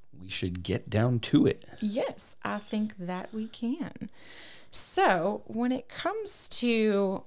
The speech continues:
Speaker 2: being in this lifestyle, do you really care, Pedro, as far as who finds out? Like, do you care if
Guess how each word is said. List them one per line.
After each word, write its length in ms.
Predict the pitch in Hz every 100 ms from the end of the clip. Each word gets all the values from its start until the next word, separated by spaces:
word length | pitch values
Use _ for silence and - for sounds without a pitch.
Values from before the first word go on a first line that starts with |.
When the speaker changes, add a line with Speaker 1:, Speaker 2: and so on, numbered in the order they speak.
| - - - -
Speaker 2:
being 300 | 175 269 262
in 100 | 180
this 200 | - -
lifestyle, 760 | 143 92 - - - 69 185 180 - - - - - - - - - 180
do 120 | 233
you 240 | 226 330
really 260 | 359 381 381
care, 420 | 370 381 415 427 415 - -
Pedro, 460 | 403 381 415 415 - - -
as 180 | 320 -
far 220 | 359 370
as 200 | 359 -
who 140 | 339
finds 360 | 339 339 339 320
out? 260 | 320 349
Like, 200 | 247 240 - - - - - -
do 100 | 269
you 80 | 285
care 280 | 277 285
if 300 | 294 269 -